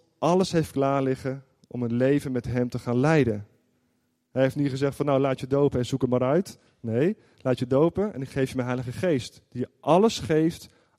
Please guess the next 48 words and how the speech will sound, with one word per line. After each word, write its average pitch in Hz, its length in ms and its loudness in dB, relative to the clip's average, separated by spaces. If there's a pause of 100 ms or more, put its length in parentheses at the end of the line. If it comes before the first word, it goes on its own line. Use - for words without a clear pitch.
alles 190 340 2
geeft 160 220 0
wat 147 120 -2
je 147 60 -6
nodig 170 320 6
hebt - 320 -12 (1120)
om 127 220 -4
met 147 180 0
hem 139 200 0
te 131 120 4
leven." 143 460 6 (800)
Hè, 135 140 -4
hij 147 100 -2
heeft 127 160 0
je 135 60 -10
niet 143 120 -4
een 135 100 -6
overvloedig 143 440 0
leven 151 380 0
beloofd 139 440 2
of 117 200 -8
een 117 260 -8
leven 127 340 -2
in 123 160 -8
grote 143 300 -2
overvloed 151 460 0
met, 135 220 -4
eh, 131 280 -2
met 131 120 -6
veel 151 200 0
Ferraris 135 540 -4
of 127 80 -4
weet 143 140 0
ik 139 80 -6
veel 131 180 -8
wat 123 100 -6
allemaal. 123 380 0
Hij - 560 -20
heeft 120 180 -6
alleen 147 220 2
gezegd, 143 320 -4
"Ik 180 100 -4
geef 165 300 -2
jou 123 340 2 (160)
wat 127 140 -8
je 131 80 -4
nodig 139 340 6
hebt - 320 -14